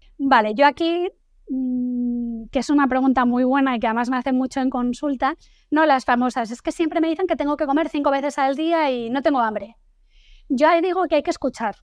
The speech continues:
hay que escuchar a nuestro cuerpo. Obviamente, ¿por qué los médicos solemos, o los nutricionistas solemos decir lo de cinco comidas al día? Porque con eso evitamos mucho picoteo, mucha ansiedad por voy y como, pero a veces a lo mejor a una persona que está perfectamente saludable le vale con tres,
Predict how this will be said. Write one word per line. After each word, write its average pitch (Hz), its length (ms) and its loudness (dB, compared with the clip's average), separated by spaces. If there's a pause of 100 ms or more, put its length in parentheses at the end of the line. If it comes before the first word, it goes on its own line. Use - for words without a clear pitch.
(240)
hay 285 120 0
que 320 80 0
escuchar 254 340 -2
a 254 40 2
nuestro 254 340 -2
cuerpo. 226 400 -4
Obviamente, 330 640 4
¿por 269 180 0
qué 320 440 2
los 302 160 0
médicos 311 360 -2
solemos, 269 360 -2
o 254 40 2
los 226 160 -4
nutricionistas 240 580 -4
solemos 262 480 0
decir 247 240 -4
lo 262 60 0
de 240 80 -2
cinco 262 260 -2
comidas 233 380 -2
al 254 120 -2
día? 285 340 -2 (480)
Porque 277 240 2
con 254 160 0
eso 294 160 0
evitamos 277 460 4
mucho 294 280 0
picoteo, 269 640 0 (100)
mucha 254 300 -2
ansiedad 240 440 0
por 226 200 -2
voy 262 260 4
y 240 140 -4
como, 277 500 2 (320)
pero 254 160 2
a 220 60 0
veces 269 260 -6
a 339 80 2
lo 285 60 2
mejor 269 260 0
a 330 40 4
una 330 140 2
persona 330 420 2
que - 80 -12
está 285 180 -4
perfectamente 269 720 -2
saludable 311 420 0
le 277 100 0
vale 349 180 0
con 233 160 -4
tres, 381 380 -2